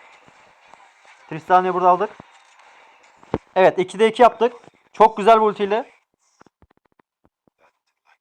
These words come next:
Hızlı bir şekilde base atın. Bu arada Garen taptan yarıyor. Yani ben base atıp tapa gitmem lazım aslında. Tamam, Caitlyn gitti oraya, güzel. İlk item yoğumu aldık. İkinci item tahsilleri aldık. Üçüncü item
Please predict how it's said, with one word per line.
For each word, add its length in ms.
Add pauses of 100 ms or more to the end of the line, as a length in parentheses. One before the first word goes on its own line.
(720)
Hızlı 220
bir 60
şekilde 220
base 200
atın. 160
Bu 80
arada 140
Garen 320 (280)
taptan 300
yarıyor. 440 (1160)
Yani 180
ben 160
base 180
atıp 260 (420)
tapa 220
gitmem 260
lazım 260
aslında. 380 (1000)
Tamam, 200
Caitlyn 360
gitti 200
oraya, 200
güzel. 340 (920)
İlk 160
item 200
yoğumu 240
aldık. 220
İkinci 300
item 360
tahsilleri 400
aldık. 240
Üçüncü 260
item 240